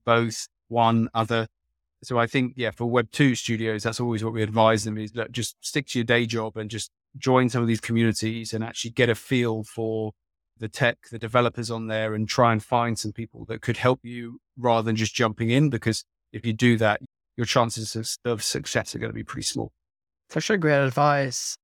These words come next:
Speaker 2: The biggest challenge we have in Web three is to get rid of that notion that it's easy money. You stick a few labels in, hashtag, uh, crypto boss lady, whatever, and it's all Lambo money.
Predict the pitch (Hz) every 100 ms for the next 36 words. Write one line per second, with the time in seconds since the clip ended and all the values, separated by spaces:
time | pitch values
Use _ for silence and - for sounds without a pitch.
0 | _ - 147 143 139 135 - 135 139 135
1 | 135 127 135 131 131 - 139 139 139 139
2 | 151 - _ _ _ _ - 139 - -
3 | 143 131 127 123 - 156 - 139 147 135
4 | 143 135 131 - 135 120 - 143 135 131
5 | 127 - 131 131 131 120 123 123 - -
6 | - _ _ - 131 - 147 135 139 139
7 | 131 127 123 123 - - 139 139 135 -
8 | 143 131 127 131 131 135 127 - - 139
9 | 131 131 127 117 123 123 - - 123 113
10 | 113 117 - 98 101 - 135 123 131 127
11 | 123 - 127 120 - 131 127 127 127 127
12 | 123 127 127 123 120 - 123 117 113 120
13 | - 131 127 127 123 131 135 135 135 135
14 | 139